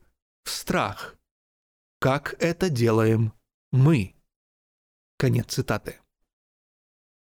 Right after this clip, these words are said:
Тем не менее, десять миллиардов морских обитателей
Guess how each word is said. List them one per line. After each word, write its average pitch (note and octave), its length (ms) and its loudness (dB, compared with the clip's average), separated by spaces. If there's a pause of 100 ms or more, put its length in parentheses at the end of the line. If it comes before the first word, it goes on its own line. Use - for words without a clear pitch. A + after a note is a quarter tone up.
(400)
Тем C#3 240 2
не C3 120 6
менее, A2+ 680 2 (100)
десять F3+ 640 0
миллиардов E3+ 800 2
морских C#3 540 -2
обитателей C#3 840 0